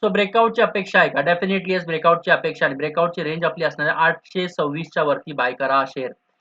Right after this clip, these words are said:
आरामात मोमेंटम इंट्राडेला बघायला मिळू शकते. एस्कॉर्ट्स, ओके, ब्रेकआउट ह्याचा आलेला आहे आणि इथे जो ओव्हर जवळपास काय झालेला आहे, एक बॉटम बनवण्याचा प्रयत्न केला शेअरने. So बायिंग रेंज कोणती असणार आहे? इंट्राडेसाठी जी बायिंग रेंज मी सरळ काढायची असेल तर लक्षात घ्या,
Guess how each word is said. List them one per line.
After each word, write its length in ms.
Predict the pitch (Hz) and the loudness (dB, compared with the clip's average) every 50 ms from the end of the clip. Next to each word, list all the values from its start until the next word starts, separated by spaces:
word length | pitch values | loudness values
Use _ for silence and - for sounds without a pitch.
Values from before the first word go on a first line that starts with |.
| _ _ _ - | _ _ _ 4
आरामात 340 | 175 180 180 175 170 165 151 - | 6 8 8 8 6 4 0 0
मोमेंटम 380 | 143 139 139 135 135 147 135 | -4 -6 -6 -4 -4 -4 -4
इंट्राडेला 400 | 135 127 123 131 127 123 123 139 | -4 -4 -2 -2 -2 -2 0 -2
बघायला 260 | 135 123 117 120 120 120 | 0 0 -2 -2 -4 -6
मिळू 140 | 117 120 113 - | -8 -10 -12 -12
शकते. 280 | 117 - - - 131 - _ _ _ _ _ - | -14 -14 -12 -14 -14 -14 _ _ _ _ _ -4
एस्कॉर्ट्स, 580 | 175 180 175 175 - 202 202 208 202 - - - _ _ _ _ - | -4 -4 -4 0 4 6 6 6 4 0 -8 -20 _ _ _ _ -4
ओके, 400 | 185 180 175 - 208 196 180 - - _ - | -4 -4 -2 0 -2 -2 -2 -4 -8 _ -2
ब्रेकआउट 480 | 160 180 180 180 196 185 196 202 190 - | -2 -2 0 4 6 6 6 6 4 0
ह्याचा 280 | 160 156 156 - 180 | -2 -2 2 4 6
आलेला 340 | 170 160 156 160 160 165 175 | 6 6 6 4 4 4 4
आहे 300 | 160 147 135 147 156 156 | 4 4 4 2 2 0
आणि 200 | 139 135 135 143 | 0 0 -2 -4
इथे 280 | 135 139 135 - 165 156 | -6 -6 -8 -8 -10 -6
जो 120 | 160 175 | -6 -6
ओव्हर 280 | - 147 143 147 156 156 | -6 -4 -2 -2 0 0
जवळपास 400 | 151 147 143 143 - - - - | 2 2 2 4 2 -2 0 0
काय 140 | 160 156 | 0 0
झालेला 280 | 151 156 151 156 156 170 | 2 2 0 2 2 2
आहे, 100 | 175 170 | 2 0
एक 100 | 151 127 | 0 4
बॉटम 400 | 139 151 151 151 - 196 185 185 | 4 4 4 6 4 2 4 4
बनवण्याचा 380 | 175 165 160 160 160 151 160 147 | 2 0 0 0 -2 -2 -2 -2
प्रयत्न 340 | - 147 139 139 - 143 | -2 -2 -4 -4 -4 -6
केला 160 | 135 135 131 127 123 | -6 -4 -4 -4 -4
शेअरने. 340 | - - 123 120 120 127 143 - _ _ _ _ _ - - | -4 -8 -8 -8 -8 -8 -12 -12 _ _ _ _ _ 0 2
So 100 | 185 156 - - _ - | 2 2 2 -4 _ 2
बायिंग 260 | - 165 170 190 190 196 | 4 4 6 6 4 2
रेंज 200 | 190 196 185 185 | 0 0 0 -2
कोणती 240 | - 175 160 170 | -4 -6 -2 0
असणार 300 | 160 147 143 - 143 135 | 0 0 0 -2 -4 -2
आहे? 100 | 127 127 127 | -2 -4 -4
इंट्राडेसाठी 640 | 139 151 156 - 170 170 170 175 170 175 160 160 165 | -6 -6 0 2 4 4 4 4 2 2 0 0 -2
जी 120 | 160 160 | -8 -6
बायिंग 300 | 160 160 151 151 156 156 | -2 0 0 0 0 -4
रेंज 180 | 156 156 156 156 | -4 -6 -6 -6
मी 100 | 156 147 | -10 -8
सरळ 240 | - 151 143 147 | -4 -2 -2 0
काढायची 380 | 147 151 143 139 143 143 143 147 | 0 0 0 0 -2 -2 -2 -6
असेल 260 | 139 - 147 139 - | -6 -6 -8 -8 -6
तर 40 | 147 | -4
लक्षात 280 | 139 131 131 - 147 143 | -4 -4 -4 -4 -4 -4
घ्या, 180 | 147 156 160 | -2 -2 -4